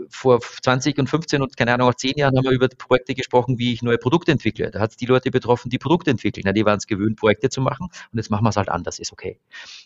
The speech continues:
Aber im Rahmen von Digitalisierungsprojekten geht's einfach darum, dass da einfach Leute von Projekten plötzlich betroffen sind und jetzt auch nicht dauerhaft, sondern für diese Einführung einer neuen Sache,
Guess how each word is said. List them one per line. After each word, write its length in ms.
Aber 300
im 120
Rahmen 260
von 160
Digitalisierungsprojekten 880
geht's 140
einfach 180
darum, 240
dass 120
da 160
einfach 320
Leute 400
von 160
Projekten 340
plötzlich 400
betroffen 380
sind 180
und 60
jetzt 140
auch 100
nicht 160
dauerhaft, 380
sondern 220
für 280
diese 360
Einführung 520
einer 220
neuen 260
Sache, 440